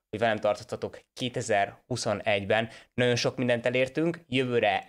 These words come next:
még tovább fogjuk pörgetni a contentet, és remélhetőleg, ö, még többet el tudunk érni. Mindenkinek kívánok ezzel a videóval boldog új évet!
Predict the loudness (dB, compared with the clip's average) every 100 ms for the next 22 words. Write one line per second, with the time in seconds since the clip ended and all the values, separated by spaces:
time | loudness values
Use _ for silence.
0 | -6 0 0 0 0 0 0 -2 -6 -2
1 | -2 0 -2 0 -4 -4 -12 _ -2 2
2 | 2 2 0 -2 0 0 0 0 0 -4
3 | -2 0 2 0 0 0 2 0 -2 -2
4 | 2 2 2 0 -4 _ -2 -2 0 -2
5 | 0 0 0 -2 -4 -10 -8 -6 -6 -8
6 | -12 -20 -18 -2 0 2 0 -2 0 0
7 | 2 2 0 -2 0 -2 2 2 2 2
8 | 0 -4 -4 2 2 2 -2 -6 -6 -2
9 | 0 0 -2 -4